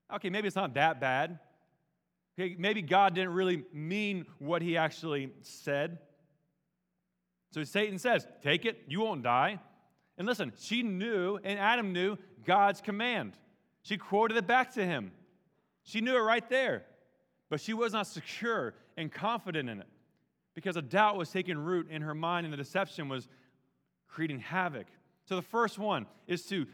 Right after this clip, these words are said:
doubt the word of God. The second one is to doubt your identity. To doubt your identity, verse five. "For God knows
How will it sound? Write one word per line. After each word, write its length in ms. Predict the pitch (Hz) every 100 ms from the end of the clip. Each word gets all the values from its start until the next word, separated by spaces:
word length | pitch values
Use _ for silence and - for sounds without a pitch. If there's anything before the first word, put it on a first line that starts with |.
| - 120
doubt 300 | 220 165 175
the 80 |
word 200 | 180 190
of 80 | 170
God. 180 | 151 139
The 60 | 139
second 460 | - 247 233 196
one 260 | 160 113 90 - _ _ _ _ _
is 140 | 185 165
to 120 | 180
doubt 540 | 120 208 220 170 175 -
your 420 | 151 175 175 175
identity. 920 | 160 156 151 151 120 156 156 - 95 80 _ _ _ _ _ _ _ _ _ _ _ _
To 60 | 127
doubt 200 | 196 190
your 100 | 196
identity, 340 | 180 185 151
verse 340 | 127 180 175 - - -
five. 380 | 202 185 123 101 - _ _ _ _ _ _ _ _ _ _ _ _ _ _ _ _ _ _ _ _ _ _ _
"For 100 | 175
God 340 | 143 180 220
knows 680 | 208 180 151 135 190 -